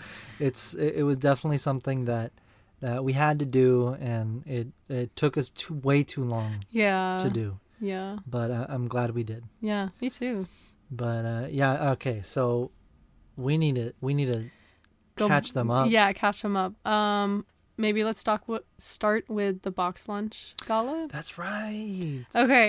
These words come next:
Speaker 1: Okay.
Speaker 2: so this was really exciting. You guys have probably already seen, um, 'cause I posted on my Instagram and on my TikTok.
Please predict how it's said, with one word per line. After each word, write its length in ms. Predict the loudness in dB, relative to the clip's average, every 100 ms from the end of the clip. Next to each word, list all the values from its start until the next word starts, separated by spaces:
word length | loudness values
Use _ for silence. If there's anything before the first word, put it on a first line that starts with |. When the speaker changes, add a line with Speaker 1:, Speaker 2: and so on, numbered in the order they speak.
| 2
Speaker 1:
Okay. 100 | -4
Speaker 2:
so 600 | -2 4 6 8 6 4
this 240 | 6 6
was 200 | 8 6
really 340 | 6 6 6 6
exciting. 480 | 2 2 2 2 4
You 80 |
guys 160 | 4 6
have 120 | 4
probably 360 | 2 2 4 2
already 220 | 2 0
seen, 520 | -2 -2 0 0 -2 -2
um, 400 | -2 0 -2 -4
'cause 160 | -2 -2
I 60 |
posted 340 | 0 0 0 0
on 60 |
my 80 | 0
Instagram 640 | 0 -4 -4 -6 -4 -4
and 80 | -4
on 80 | -6
my 80 | -8
TikTok. 800 | -6 -6 -2 2 4 4 0